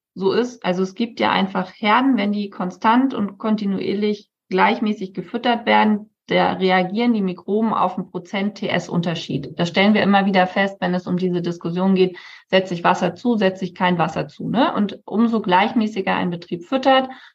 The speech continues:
umso deutlicher werden ihm all diese Sachen werden, weil er merkt dann nämlich, wenn er von achtunddreißig auf einundvierzig Prozent geht, dass das dann schon wieder ein Problem auch sein kann für die Kühe, genauso gut andersrum, ne? Also wenn es Richtung Regen geht.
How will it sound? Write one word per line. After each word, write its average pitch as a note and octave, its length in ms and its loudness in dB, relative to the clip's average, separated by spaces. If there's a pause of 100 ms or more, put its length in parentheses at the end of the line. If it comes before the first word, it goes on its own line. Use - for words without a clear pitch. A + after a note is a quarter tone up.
(160)
umso G#3+ 360 4
deutlicher G3 580 2
werden F#3 300 4
ihm F3+ 200 -2
all F3+ 200 -2
diese F3+ 280 -4
Sachen F3 380 -2
werden, F3 480 2
weil D#3 160 -2
er E3 140 -2
merkt F#3+ 360 0
dann F3+ 120 -2
nämlich, F3 280 -4
wenn E3+ 120 -2
er F3 100 -2
von F3 160 -4
achtunddreißig F#3 560 -2
auf F3 120 -6
einundvierzig F3+ 600 -2
Prozent E3+ 380 0
geht, A3+ 300 2 (440)
dass A3 160 2
das F#3+ 200 -2
dann F3+ 180 0
schon F#3 160 0
wieder F3+ 160 2
ein F3+ 120 2
Problem F3+ 580 2 (160)
auch D3+ 240 -2 (100)
sein D3+ 300 0
kann D3+ 220 -4
für D#3 120 -6
die E3 140 -4
Kühe, E3+ 260 2
genauso D#3+ 380 2
gut - 200 -8
andersrum, D3+ 540 -2
ne? A3 380 0
Also F3 220 -8
wenn D#3+ 120 -4
es D#3+ 160 -6
Richtung - 300 -6
Regen D#3 320 -4
geht. - 240 -8